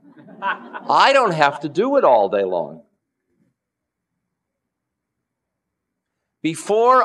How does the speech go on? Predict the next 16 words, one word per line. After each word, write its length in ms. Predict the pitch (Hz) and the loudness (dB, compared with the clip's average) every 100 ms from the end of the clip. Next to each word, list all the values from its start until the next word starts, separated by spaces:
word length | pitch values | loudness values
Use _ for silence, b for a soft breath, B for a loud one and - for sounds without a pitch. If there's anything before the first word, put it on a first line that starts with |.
| 160 | 2
I 160 | 180 | 0
cultivated 720 | 175 - 185 190 175 180 160 | -2 -2 -2 -2 -4 -4 -4
any 320 | 143 160 165 147 | -4 -6 -6 -6
center, 720 | - - 190 156 - 76 - _ _ _ _ _ _ _ _ _ _ _ _ _ | -8 -4 -2 -4 -8 -10 -12 _ _ _ _ _ _ _ _ _ _ _ _ _
my 220 | - 156 160 | -4 -2 -2
personality 880 | - 208 202 202 175 170 180 151 139 | -2 -2 -2 -2 0 2 0 -2 -6
was 240 | 139 120 | -6 -6
absolutely 800 | - 185 208 - 175 160 156 147 | -4 -2 -2 -4 -4 -4 -6 -8
real 300 | 135 135 104 | -6 -4 -4
for 160 | - 65 | -8 -20
me. 200 | 65 - _ _ _ _ _ _ _ _ _ _ _ _ _ _ _ _ _ _ _ _ _ | -20 -20 _ _ _ _ _ _ _ _ _ _ _ _ _ _ _ _ _ _ _ _ _
As 60 | 104 | -12
I've 120 | 104 | -10
said 240 | - 127 117 | -8 -8 -8
many 220 | 127 127 | -10 -10
times, 500 | 143 170 151 110 | -8 -6 -6 -8